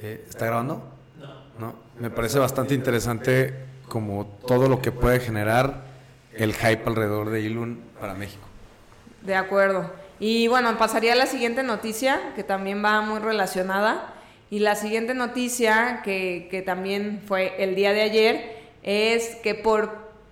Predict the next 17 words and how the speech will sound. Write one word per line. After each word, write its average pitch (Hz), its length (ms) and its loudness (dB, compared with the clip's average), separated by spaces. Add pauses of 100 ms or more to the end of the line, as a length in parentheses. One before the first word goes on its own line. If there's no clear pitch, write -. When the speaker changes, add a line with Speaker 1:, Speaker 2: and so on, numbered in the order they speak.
(200)
Speaker 3:
primera 220 480 2
vez 294 520 2
llegó 214 460 4
el 208 220 2
primer 202 360 -2
avión 233 640 2
de 190 180 -2
carga 254 460 4 (640)
al 208 460 2
nuevo 202 220 0
aeropuerto, 185 520 -2 (140)
¿no? 233 320 -4
Que 220 100 2
de 214 80 2
hecho 220 220 -2
se 247 120 -4
cumple 226 580 -2